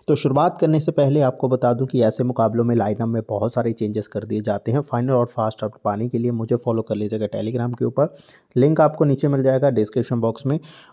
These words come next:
और भाई, आप अगर फैंटेसी लवर हैं, सभी तरह के आप फैंटेसी स्पोर्ट्स में अपना पैसा इन्वेस्ट करते हैं, तो सभी तरह की वीडियोज़ आपको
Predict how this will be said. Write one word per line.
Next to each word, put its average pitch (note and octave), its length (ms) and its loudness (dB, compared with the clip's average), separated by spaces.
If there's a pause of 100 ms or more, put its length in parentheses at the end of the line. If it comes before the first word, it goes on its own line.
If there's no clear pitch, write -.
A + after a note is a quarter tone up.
(160)
और B2 160 0
भाई, B2 200 4
आप A#2 220 2 (180)
अगर A#2 340 2 (320)
फैंटेसी C3 540 2
लवर A#2+ 300 0
हैं, C#3 100 0
सभी A#2+ 260 0
तरह A#2 200 0
के A#2 140 -2
आप G#2+ 140 0
फैंटेसी A2 380 -4
स्पोर्ट्स A2 300 -8
में G#2 80 -6
अपना G#2+ 140 -4
पैसा G#2+ 320 -4
इन्वेस्ट A2+ 300 -4
करते G#2 300 -4
हैं, C#3+ 160 0
तो C#3+ 120 -4
सभी C3 260 -2
तरह C#3 200 0
की C3 120 -4
वीडियोज़ A#2 320 -2
आपको A2 260 -2